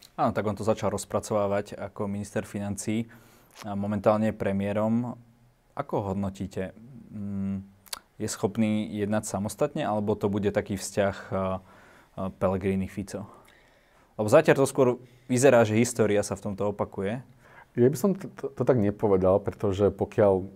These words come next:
Speaker 2: by ste vedeli tie kuluárne informácie o výmene Pellegriniho,
Speaker 1: Nech sa
Speaker 2: teda
Speaker 1: páči.
Speaker 2: to nemôžem
Speaker 1: Sme,
Speaker 2: povedať,
Speaker 1: sme samé
Speaker 2: to
Speaker 1: ucho.
Speaker 2: to nemôžem povedať, tak, a, by ste pochopili, že ten,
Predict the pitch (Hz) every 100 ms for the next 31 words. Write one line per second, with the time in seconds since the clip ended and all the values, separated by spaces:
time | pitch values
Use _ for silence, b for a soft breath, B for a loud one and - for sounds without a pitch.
0 | - 101 95 - 101 101 98 98 98 95
1 | B B B B - 113 107 110 104 98
2 | 107 104 95 92 98 98 98 95 95 95
3 | 92 95 98 101 120 107 101 - 104 104
4 | 101 98 90 - B B B - 117 131
5 | 123 107 113 123 113 120 147 139 139 139
6 | - 107 107 B - 107 117 120 123 98
7 | 98 107 117 113 101 87 104 98 95 95
8 | - 104 98 - - 107 101 98 104 98